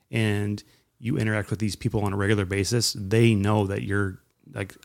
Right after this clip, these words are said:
"I need to give this back to him because he's always so good, good to me." And it makes people better that are around you. I mean, when you work with somebody like that,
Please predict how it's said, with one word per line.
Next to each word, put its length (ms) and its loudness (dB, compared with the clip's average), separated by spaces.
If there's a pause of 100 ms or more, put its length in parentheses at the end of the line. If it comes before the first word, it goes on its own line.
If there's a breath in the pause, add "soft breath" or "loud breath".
(100)
"I 120 -2
need 180 4
to 60 -2
give 120 2
this 160 -2
back 260 -2
to 80 -6
him 140 0
because 220 -4
he's 140 0
always 260 -2
so 180 4
good, 440 -4
good 220 2
to 100 -6
me." 240 0
And 80 -2
it 40 0
makes 180 2
people 180 0
better 240 6
that 120 2
are 100 4
around 260 4
you. 200 -4
I 40 -2
mean, 200 6 (420 loud breath)
when 140 8
you 100 8
work 180 4
with 100 4
somebody 240 4
like 200 -4
that, 320 -6